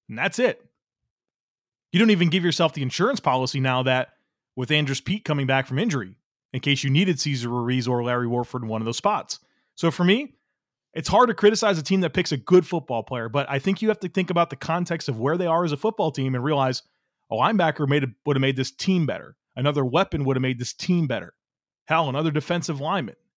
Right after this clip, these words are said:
There's other ways that they could improve their football team. The last thing on the Saints' mind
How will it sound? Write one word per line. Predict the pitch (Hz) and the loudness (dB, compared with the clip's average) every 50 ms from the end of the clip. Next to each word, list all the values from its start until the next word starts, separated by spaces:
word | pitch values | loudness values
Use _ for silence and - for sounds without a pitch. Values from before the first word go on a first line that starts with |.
| _ _ | _ _
There's | - 147 127 - - | -4 -4 -4 -2 2
other | 180 196 214 226 214 | 2 4 6 6 4
ways | 196 196 190 185 160 | 6 4 4 2 2
that | 147 | 0
they | 156 160 | -2 -2
could | 135 170 156 | 0 0 0
improve | 151 139 - 165 170 147 | 0 2 2 2 2 2
their | 151 - | 0 -4
football | - 175 - 147 135 131 | -4 -4 -2 -2 -2 -2
team. | - 143 135 131 131 - _ _ _ _ _ | 0 -2 -2 -2 -4 -8 _ _ _ _ _
The | - 139 | -2 2
last | 175 214 226 208 - | 4 4 4 4 2
thing | 220 202 | 2 2
on | 196 | 2
the | 175 160 | 0 0
Saints' | - - 175 175 - - | 0 0 0 0 0 0
mind | 143 143 151 170 196 220 214 | 0 2 2 2 0 -2 -4